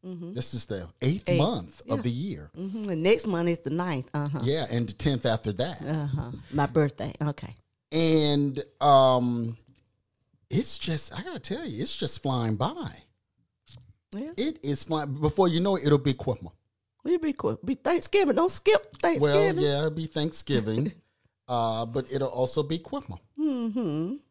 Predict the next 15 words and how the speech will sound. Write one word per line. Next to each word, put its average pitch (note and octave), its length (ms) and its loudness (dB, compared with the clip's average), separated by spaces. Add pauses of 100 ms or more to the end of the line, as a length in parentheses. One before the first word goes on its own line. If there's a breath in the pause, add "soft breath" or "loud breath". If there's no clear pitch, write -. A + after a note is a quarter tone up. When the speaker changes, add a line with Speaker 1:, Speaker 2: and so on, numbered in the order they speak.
Speaker 2:
My A#2+ 160 -2
favorite C3+ 400 -2
time C3+ 640 -4 (580)
Speaker 1:
Yeah, D#3+ 160 -2
you E3+ 160 2
like E3+ 260 0
presents. F3+ 600 -2
Speaker 2:
of C3+ 160 -2
the D#3 80 -2
year. F3+ 320 -4 (100)
Well, G2 160 -10
I G2+ 60 -12
don't A2+ 200 -2
get A2+ 200 -4
any, F2+ 340 -8